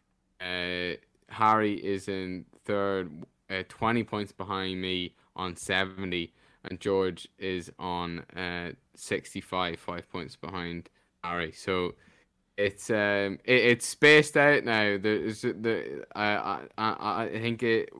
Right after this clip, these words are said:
w-, I've still got, I've still got all of my special players to go. I've got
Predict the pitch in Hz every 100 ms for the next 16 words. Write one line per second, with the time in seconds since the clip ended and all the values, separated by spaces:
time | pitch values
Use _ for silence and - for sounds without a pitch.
0 | 80 - _ - 113 104 104 123 139 135
1 | 143 127 117 120 113 156 180 - 170 -
2 | 139 160 160 151 143 139 120 - - 135
3 | 131 131 135 127 120 - 120 117 120 110
4 | 92 107